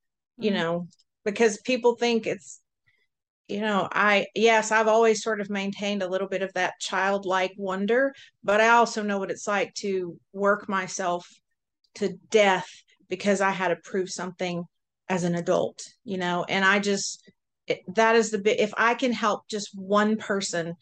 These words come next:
Speaker 1: just know that you can, falling off center is okay. Losing your balance is okay. And there's a thousand ways you can get back to that. And it doesn't require,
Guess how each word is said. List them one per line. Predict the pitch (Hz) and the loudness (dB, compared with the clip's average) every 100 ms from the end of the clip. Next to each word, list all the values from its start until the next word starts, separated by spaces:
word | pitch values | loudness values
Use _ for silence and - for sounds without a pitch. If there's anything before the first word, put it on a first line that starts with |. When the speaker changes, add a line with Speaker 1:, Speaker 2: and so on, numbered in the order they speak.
| _ _ - | _ _ -2
Speaker 1:
just | 233 240 226 - - _ _ _ 214 | 2 4 2 -4 -10 _ _ _ -2
know | 226 226 220 | 2 6 6
that | 202 190 - - | 4 2 -4 -20
you | 87 - 196 233 | -18 -12 -4 -4
can, | 233 233 214 - - _ _ _ - | 0 2 2 -2 -10 _ _ _ 0
falling | 233 247 254 | 2 4 2
off | 254 254 | 2 0
center | - 254 254 220 | 0 0 0 0
is | 208 202 | 0 0
okay. | 214 208 220 | -2 0 -2
Losing | 190 214 226 254 | -2 -2 -4 -4
your | 240 202 | -4 -2
balance | 202 220 226 208 | -2 0 -2 -6
is | 208 196 | -10 -8
okay. | 214 202 - 220 185 180 - - _ | -6 -6 -4 -2 -2 -4 -10 -20 _
And | 214 214 | 0 2
there's | 208 202 | 0 -2
a | 208 | -6
thousand | - 220 214 226 214 | -4 -2 0 0 0
ways | 208 196 | 0 0
you | 214 | -4
can | 208 202 | -4 -4
get | 196 208 | -4 -2
back | 208 208 - | -2 -2 -4
to | 202 | -4
that. | 190 190 - | -2 -2 -2
And | 202 | -4
it | 208 | -2
doesn't | 220 220 220 220 | 0 0 0 -6
require, | - 208 202 196 190 | -6 -2 0 2 0